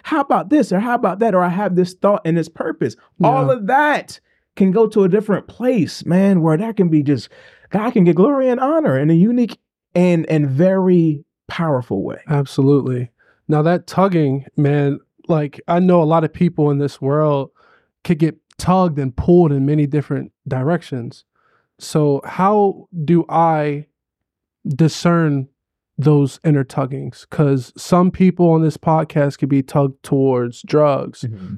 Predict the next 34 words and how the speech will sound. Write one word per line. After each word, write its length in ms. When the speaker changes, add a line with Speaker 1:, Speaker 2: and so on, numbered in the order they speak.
Speaker 2:
Some 280
people 320
could 120
be 140
tugged 320
towards 400
having 240
sex 420
before 340
marriage 500
and 120
all 120
these 180
different 320
things. 340
How 160
do 140
I 100
eliminate 520
that 300
tugging 560
and 320
know 360
that 240
this 440
tugging 420
that 120
I'm 120
feeling 540
Speaker 1:
Mm-hmm. 200
Speaker 2:
is 200
purpose-filled? 800
Speaker 1:
Yeah. 220
So 380